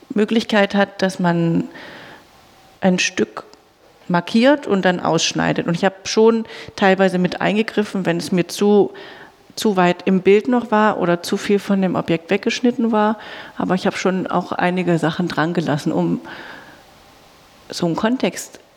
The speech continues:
also um die Bilder nicht ganz Kontext zu befreien und nicht ganz schweben zu lassen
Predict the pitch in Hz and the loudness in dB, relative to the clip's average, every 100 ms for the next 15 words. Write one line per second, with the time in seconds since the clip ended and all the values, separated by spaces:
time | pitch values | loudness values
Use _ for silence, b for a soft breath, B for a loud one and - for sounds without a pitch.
0 | _ _ _ _ _ _ _ _ _ - | _ _ _ _ _ _ _ _ _ 0
1 | 185 190 214 208 208 226 220 - 220 233 | 2 4 2 2 0 0 -2 -2 -2 -2
2 | - 233 226 - - - 147 - - 143 | -2 -2 -2 -4 -4 -2 -2 -4 -2 -2
3 | 147 165 175 170 175 170 185 - - 180 | -2 -4 -2 -2 -2 -4 -4 -4 0 0
4 | 208 - 165 - 143 - | 0 -4 -4 -4 -4 -6